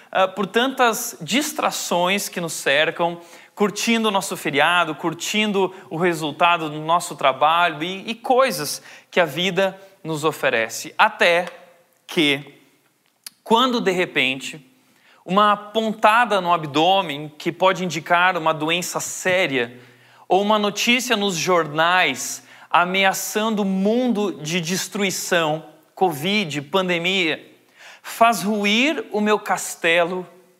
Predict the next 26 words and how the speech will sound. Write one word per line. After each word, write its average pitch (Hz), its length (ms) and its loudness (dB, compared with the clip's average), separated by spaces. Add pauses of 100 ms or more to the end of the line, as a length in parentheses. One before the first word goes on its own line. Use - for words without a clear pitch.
(140)
de 156 140 -10
cartas. - 580 -8 (1000)
Isso, - 540 -6 (160)
isso 240 220 -2
não 262 100 4
fala 214 240 2
um 202 60 -2
pouco 202 260 0
sobre 165 320 0
a - 20 4
experiência 156 640 -4
que 143 120 -10
nós 139 160 -4
vivemos? 131 560 -6 (560)
Nós 233 300 4
estávamos 254 680 0
absorvidos 220 1040 0
em 208 60 0
nossas 190 420 -2
vidas, 170 420 -4
em 160 120 -6
nossas 180 340 -2
atividades, 147 1040 -2 (300)
ocupados, 190 920 0
distraídos, 175 1040 -2
correndo, 180 720 -2